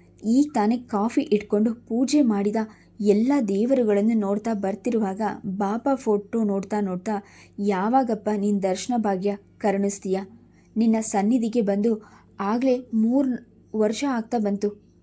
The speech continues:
ಅನ್ಕೊಳ್ತಾ ಬಂದೆ. ಬಂದ್ ಕೂಡ್ಲೇ ನಿಮ್ ಬಾಯಿಂದ ಈ ಮಾತು, ನಿಜಕ್ಕೂ ಮೈ ಜುಮ್ ಎಂದು ಹೋಗುತ್ತೆ. ದೇವರಿಗೆ ನಮ್ಮ ಮನಸ್ಸಿನ ಆಳದ ಮಾತುಗಳು ಹೇಗೆ ತಿಳಿತವೆ ನೋಡಿ."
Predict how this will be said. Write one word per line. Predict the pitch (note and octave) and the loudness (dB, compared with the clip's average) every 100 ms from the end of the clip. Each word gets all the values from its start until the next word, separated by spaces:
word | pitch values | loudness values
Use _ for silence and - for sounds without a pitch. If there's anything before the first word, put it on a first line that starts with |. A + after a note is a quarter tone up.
| _ - | _ -2
ಅನ್ಕೊಳ್ತಾ | A#3 C4+ A#3+ A3 C4 | 0 2 2 2 2
ಬಂದೆ. | G#3+ G3+ G#3 - _ _ _ _ - | 0 0 -2 -10 _ _ _ _ -12
ಬಂದ್ | G3 G3 G3 B3 | -6 -4 -2 -2
ಕೂಡ್ಲೇ | - A3+ A#3 | 0 2 2
ನಿಮ್ | A3+ A3+ G#3 | 2 2 0
ಬಾಯಿಂದ | F#3+ F#3+ A#3+ A3 - | 0 0 2 0 -2
ಈ | G#3+ B3+ | 0 2
ಮಾತು, | A#3+ G3+ G3+ G#3 - _ - | 2 0 -2 -8 -8 _ -4
ನಿಜಕ್ಕೂ | G#3 F#3+ A3 A3+ A3 - G#3+ | -2 0 0 0 -4 -4 -2
ಮೈ | G#3 A#3+ C4 - - - _ _ _ _ _ | 0 0 -2 -10 -20 -20 _ _ _ _ _
ಜುಮ್ | G#3+ C4 D4 | -2 0 2
ಎಂದು | C4+ A#3 A#3 | 2 2 2
ಹೋಗುತ್ತೆ. | A3 G#3 G#3 F#3+ G3 - _ _ - G3+ F#3+ | 2 2 0 -2 -6 -10 _ _ -10 -4 0
ದೇವರಿಗೆ | F3 G3+ G#3+ G#3+ | 0 2 0 0
ನಮ್ಮ | G#3 G3+ G#3 G#3+ - | 0 -2 -4 -6 -6
ಮನಸ್ಸಿನ | G#3 G#3 B3+ - B3 G#3 | -2 0 0 0 -2 -2
ಆಳದ | A3 A#3 | -2 0
ಮಾತುಗಳು | G#3+ G3+ G#3 A3+ A3+ G#3+ A3+ | 0 -2 -2 -4 0 0 -2
ಹೇಗೆ | - _ A#3+ C4+ C#4+ | -6 _ -2 0 0
ತಿಳಿತವೆ | D4 A3+ B3 B3+ A3 A3+ | 0 0 0 0 -2 0
ನೋಡಿ." | A3 A3 C4 | 0 0 -2